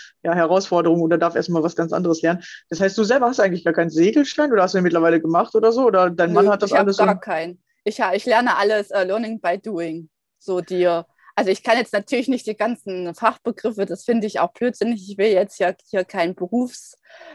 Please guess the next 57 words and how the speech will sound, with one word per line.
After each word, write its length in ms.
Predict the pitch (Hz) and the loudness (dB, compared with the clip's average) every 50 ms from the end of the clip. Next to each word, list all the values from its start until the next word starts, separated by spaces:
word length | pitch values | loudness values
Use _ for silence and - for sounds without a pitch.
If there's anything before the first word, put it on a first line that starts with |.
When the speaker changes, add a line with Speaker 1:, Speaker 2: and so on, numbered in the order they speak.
| - _ - | -16 _ -2
Speaker 2:
äh, 220 | 208 208 208 208 | 0 2 2 2
Segler 500 | 220 - 240 240 247 - - 214 196 208 | 2 2 0 0 0 0 -2 -2 -2 0
werden 280 | 196 196 202 220 - 202 | 0 0 -2 -2 -4 -8
oder 200 | 196 196 190 196 | -6 -6 -6 -6
so. 160 | - - 196 | -4 -2 -2
Ich, 180 | 185 196 - - | -2 -2 -6 -10
ich 100 | 202 - | -16 -12
mach, 240 | - 196 208 - - | -10 -10 -10 -10 -10
ich 120 | - 180 190 | -10 -4 -2
lebe 200 | 240 247 240 - | -2 -2 0 2
halt 200 | 202 - - - | 2 2 2 0
einfach 240 | 226 185 160 165 202 | -6 -6 -8 -8 -8
nur 120 | 190 170 160 | -6 -6 -6
auf 100 | 165 - | -6 -6
dem 100 | 185 180 | -6 -2
Segelboot. 540 | - 185 185 185 180 180 - 180 165 165 | 0 0 0 0 -2 -6 -8 -10 -8 -6
Also 160 | - 170 - 175 | -6 -6 -6 -8
ich 100 | - - | -10 -6
kann 220 | - 208 196 180 | -4 -4 -4 -2
auch 180 | 127 160 - - | -4 -4 -4 -4
nachts 380 | 190 190 202 226 - _ - | -4 -2 -2 -4 -6 _ -10
alleine 640 | - 170 165 165 170 180 196 208 196 185 185 185 - | -8 -6 -2 0 0 0 0 -2 -2 -4 -6 -6 -4
untersegeln, 800 | 196 208 233 226 208 190 190 - 196 190 190 - 196 185 190 185 | -4 -4 -4 -2 -4 -4 -2 0 2 2 2 0 -2 -6 -6 -8
kann 180 | - 190 175 | -8 -8 -8
ich 120 | 180 - - | -6 -4 -4
auch 140 | 180 180 | -4 -4
alleine 380 | - 160 160 151 160 175 185 175 | -6 -6 -4 -2 -2 -2 -2 -4
fahren 420 | - - 185 170 170 170 170 170 | -6 -2 -2 0 0 0 -2 -2
und 180 | - 165 160 156 | -4 -6 -6 -6
alles. 400 | - 127 165 175 180 180 - _ _ - - - - - _ - | -6 -4 -2 -2 -2 -2 -4 _ _ -20 -20 -20 -20 -20 _ -6
Also 200 | - 175 175 175 | -6 -4 -4 -2
wenn 120 | 165 165 175 | -2 -2 -2
eine 80 | 175 | -2
Notsituation, 800 | 180 185 196 196 - 220 190 - 180 170 - - - 202 202 190 | -2 -4 -4 -4 -6 -4 -2 -2 -2 -2 -2 0 2 2 2 2
äh, 300 | 170 170 180 170 170 170 | 2 0 2 2 0 -2
gesundheitliche 680 | - 190 196 214 208 226 - 220 185 180 - 190 185 - 190 | -2 -4 -2 -2 -2 -2 -2 -4 -4 -4 -4 -4 -4 -4 -4
Notsituation 600 | 196 190 185 - - 190 214 185 170 - - 185 | -6 -6 -8 -8 -8 -6 -6 -6 -6 -6 -6 -6
mit 160 | 175 - - | -6 -6 -6
meinem 160 | 165 160 156 165 | -6 -6 -4 -2
Mann 140 | 175 190 | -2 -4
ist, 180 | 190 180 - - | -4 -6 -8 -8
kann 140 | - 165 165 | -6 -6 -4
ich 120 | 175 180 | -4 -6
auch 100 | 170 - | -6 -6
alles 220 | - 165 165 165 - | -4 -4 -6 -6 -4
alleine 300 | - 156 165 185 196 185 | -2 0 0 0 0 0
machen 260 | 190 170 - - 170 | -2 -4 -4 -6 -6
und 60 | 156 | -8
ich 120 | 156 - | -8 -6
kann 120 | - 175 175 | -6 -6 -4
uns 200 | 170 165 165 - | -4 -6 -6 -6
sicher 200 | - 190 - 180 | -6 -4 -2 -2
in 60 | 160 | -2
den 60 | 165 165 | -2 -4
nächsten 320 | 170 - - - 180 180 | -6 -6 -8 -8 -6 -2
Hafen 260 | 185 196 - - 196 | -2 -2 -4 -6 -10
bringen, 340 | 202 - 208 196 202 202 | -6 -4 -2 -2 -2 -4